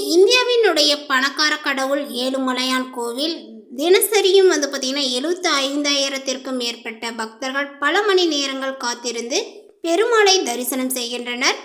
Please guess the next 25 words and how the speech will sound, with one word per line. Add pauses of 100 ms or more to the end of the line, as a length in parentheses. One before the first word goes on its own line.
வாஸ்துப்படி (200)
மிக
பலமாக (160)
இருப்பதால் (340)
இத்திருக்கோவில் (180)
மிக (180)
அதிக (100)
சக்தியுடன்
வந்து
உள்ளது. (520)
இந்தியாவினுடைய (260)
அதிக (160)
செல்வம்
உள்ள (140)
கோயில்
இதுதான். (240)
கலிகாலத்திலும் (120)
பெருமாள்
பக்தர்களுக்கு
உதவி (100)
செய்வதை (140)
பலர்
பக்தியுடன்
வந்து
செல்கின்றனர்.